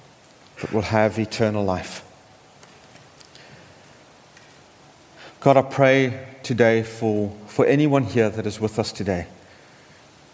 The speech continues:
who has yet not chosen to believe, who has not chosen Jesus.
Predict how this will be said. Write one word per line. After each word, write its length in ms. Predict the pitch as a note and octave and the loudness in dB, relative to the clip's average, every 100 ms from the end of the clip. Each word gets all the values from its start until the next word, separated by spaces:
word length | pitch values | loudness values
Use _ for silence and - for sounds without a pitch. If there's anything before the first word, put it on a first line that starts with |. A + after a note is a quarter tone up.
| - - - - - - - - | -20 -20 -20 -20 -20 -20 -12 -2
who 140 | B2+ | 0
has 380 | A2 A#2+ A#2+ - | 2 2 2 -2
yet 340 | G#2+ B2 B2 | 0 0 0
not 240 | A#2 A#2+ - | -4 -4 -4
chosen 520 | - A2+ A2 A2 G2+ | 0 2 0 -4 -8
to 120 | - | -8
believe, 380 | F2+ G2 G2 F#2 | -8 -6 -6 -8
who 140 | - A#2 | -2 0
has 160 | A2+ | 0
not 260 | A#2+ C3 C3+ | -2 -4 -4
chosen 480 | - C3 A#2+ G#2+ F#2 - - - - - | -2 0 0 -2 -12 -16 -20 -20 -20 -16
Jesus. 520 | - A2+ G2+ F2 - | -4 -2 -2 -6 -12